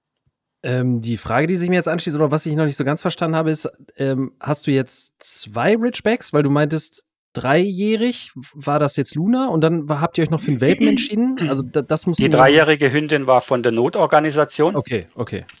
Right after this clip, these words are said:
Speaker 2: Die ist mittlerweile verstorben.
Speaker 1: Ah, okay. Mhm.
Speaker 2: Und, äh, Luna ist der Welpe, den wir dann geholt hatten. Und auch sie war nicht,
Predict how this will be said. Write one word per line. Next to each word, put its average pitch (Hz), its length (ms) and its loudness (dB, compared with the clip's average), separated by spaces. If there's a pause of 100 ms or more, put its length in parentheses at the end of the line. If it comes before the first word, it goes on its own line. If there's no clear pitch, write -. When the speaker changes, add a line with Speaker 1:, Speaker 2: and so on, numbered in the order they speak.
(160)
Speaker 2:
Die 160 60 2
ist 147 140 0
mittlerweile 131 480 4
verstorben. 160 560 0 (240)
Speaker 1:
Ah, 107 220 -4 (120)
okay. 98 220 -14
Mhm. - 60 -16
Speaker 2:
Und, 139 520 4
äh, 131 380 8 (340)
Luna 139 380 4
ist 135 640 -2
der 110 180 2
Welpe, 135 340 2
den 131 360 0
wir 131 80 2
dann 127 260 2
geholt 123 400 -2
hatten. 117 380 -2 (520)
Und 117 400 -2
auch 117 300 4 (180)
sie 147 380 -2
war 127 140 6
nicht, - 500 -6